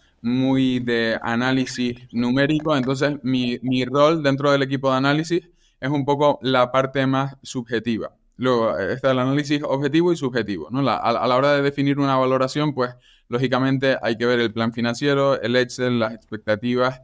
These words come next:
Esa es la parte más objetiva. Hay muchos métodos de valoración, aunque al final,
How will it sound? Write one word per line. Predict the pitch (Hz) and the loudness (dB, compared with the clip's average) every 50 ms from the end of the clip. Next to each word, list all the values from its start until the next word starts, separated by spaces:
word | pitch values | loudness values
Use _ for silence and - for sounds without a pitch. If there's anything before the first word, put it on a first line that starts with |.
| _ _ _ _ _ - | _ _ _ _ _ -10
Esa | 120 123 135 | -4 0 2
es | 131 | 2
la | 135 131 | 4 4
parte | 131 135 131 123 127 | 4 2 2 2 0
más | 127 127 139 147 | 0 0 0 0
objetiva. | 131 135 139 123 135 147 151 151 | 0 0 0 0 2 2 2 2
Hay | 139 131 | 2 2
muchos | 131 139 143 139 143 135 123 | 2 2 0 0 -2 -4 -2
métodos | 139 135 135 123 127 123 123 123 123 127 - | 0 0 0 2 0 0 0 0 -2 -4 -4
de | - 123 | -2 0
valoración, | 117 113 113 110 110 107 110 113 - 139 143 151 147 127 127 - - | 0 2 2 2 2 0 0 -2 0 0 0 0 0 -2 -4 -8 -6
aunque | 90 - 117 117 113 | -6 -4 0 0 -2
al | 113 | 0
final, | - 117 117 120 123 123 - | 0 0 0 0 0 -2 -4